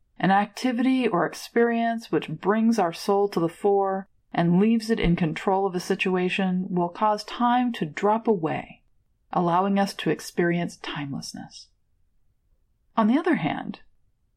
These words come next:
if a situation is so dangerous that we may experience grievous harm, time will attenuate as our body takes control of a situation to act in our best interest and hopefully prevent it.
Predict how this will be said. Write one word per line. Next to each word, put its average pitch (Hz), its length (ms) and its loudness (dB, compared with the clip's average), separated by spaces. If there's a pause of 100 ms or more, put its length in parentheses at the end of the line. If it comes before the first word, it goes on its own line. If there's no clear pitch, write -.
(100)
if 220 120 0
a 214 40 2
situation 214 720 0
is 175 160 -2
so 247 380 0
dangerous 226 840 0
that - 140 0
we 175 80 2
may 160 180 2
experience 170 540 -2
grievous 143 360 -2
harm, 240 560 0 (760)
time 277 420 4
will 277 160 4
attenuate 233 880 0 (320)
as 180 140 0
our 165 120 2
body 190 360 2
takes 208 280 -2
control 175 440 0
of 147 80 -4
a 156 40 -8
situation 160 840 -2 (180)
to - 180 -4
act 175 280 0
in 160 100 0
our 147 120 0
best 170 340 -4
interest 147 560 -4 (440)
and 302 260 2
hopefully 147 420 -4
prevent 143 440 -10
it. - 180 -16